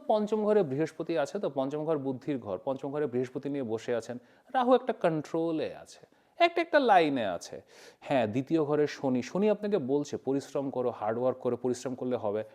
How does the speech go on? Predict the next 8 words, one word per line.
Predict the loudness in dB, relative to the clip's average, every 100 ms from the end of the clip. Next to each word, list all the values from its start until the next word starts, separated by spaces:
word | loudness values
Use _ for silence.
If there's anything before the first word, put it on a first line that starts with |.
| _ -8
আপনি | 0 0
পরিশ্রমও | 4 4 4 0 -4 -4
করছেন, | -4 -6 -10 -14 -20 _ _ -20 -20 _ _ _
কিন্তু | -2 4 6
রাহুর | 6 4 2 4 4 4
তো | 0
মন | 2 4 4 4 2
উদাস। | 2 2 0 -4